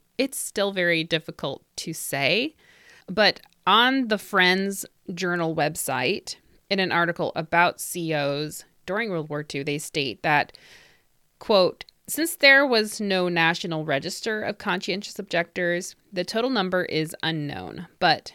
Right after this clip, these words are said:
thirty-seven thousand were classified by Selective Service as C Os, forty-three thousand served as non-combatants. Within the larger group of C Os,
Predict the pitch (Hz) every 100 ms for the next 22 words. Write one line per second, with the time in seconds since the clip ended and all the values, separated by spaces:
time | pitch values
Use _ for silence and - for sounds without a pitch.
0 | _ _ - 208 254 247 226 226 214 175
1 | 175 180 185 180 185 - 196 180 175 -
2 | 156 170 180 160 160 160 156 151 - 151
3 | 151 - 165 - 151 156 160 - - 143
4 | 147 - 165 147 135 143 185 - _ _
5 | _ _ _ 220 208 214 208 233 262 165
6 | 151 156 151 160 160 151 156 147 156 151
7 | 143 147 156 170 160 131 127 - 156 214
8 | - - - _ _ - 175 185 170 165
9 | 185 208 233 196 185 175 - 175 156 151
10 | 156